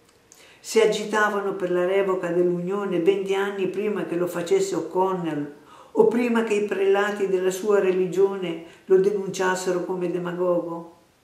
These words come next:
Voi feniani vi dimenticate di certe cose." Gloriosa, pia e immortale memoria.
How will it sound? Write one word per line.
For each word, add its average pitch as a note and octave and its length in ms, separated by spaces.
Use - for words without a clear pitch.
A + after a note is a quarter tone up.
Voi G#3+ 280
feniani F#3 840
vi F#3+ 120
dimenticate G#3+ 920
di E3+ 140
certe D#3+ 400
cose." D3+ 520
Gloriosa, G3 1000
pia A3 720
e F#3 140
immortale F3+ 720
memoria. E3 680